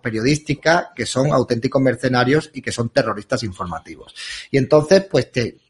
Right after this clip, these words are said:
no hacen que la sociedad se movilice, ni que la sociedad se conciencie, ni que la sociedad se informe según se, qué tipo de cosas. Y luego tenemos también un grueso de la población bastante amplio a los que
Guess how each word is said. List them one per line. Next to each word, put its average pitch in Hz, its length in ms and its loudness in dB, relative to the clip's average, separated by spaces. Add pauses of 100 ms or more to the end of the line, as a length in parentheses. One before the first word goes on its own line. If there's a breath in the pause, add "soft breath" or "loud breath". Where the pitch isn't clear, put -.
(260)
no 151 640 8 (180)
hacen 202 540 4
que 185 100 4
la 147 80 6
sociedad 147 540 2
se - 160 -2
movilice, 165 680 0
ni 156 140 0
que 127 80 0
la 120 100 2
sociedad 123 360 0
se 160 140 2
conciencie, 147 760 2 (240 loud breath)
ni 147 160 4
que 143 80 2
la 135 100 4
sociedad 127 320 0
se 165 100 2
informe 143 300 2
según 117 240 0
se, - 260 -2
qué - 120 -4
tipo 113 200 -2
de 98 120 -4
cosas. - 320 -10 (300 loud breath)
Y 147 100 4
luego 208 180 8
tenemos 220 260 4
también 202 500 0
un 180 420 4
grueso 185 420 6
de 160 80 6
la 135 120 4
población 131 420 2
bastante 147 440 2
amplio 139 520 2
a 135 100 4
los 127 140 2
que - 340 -6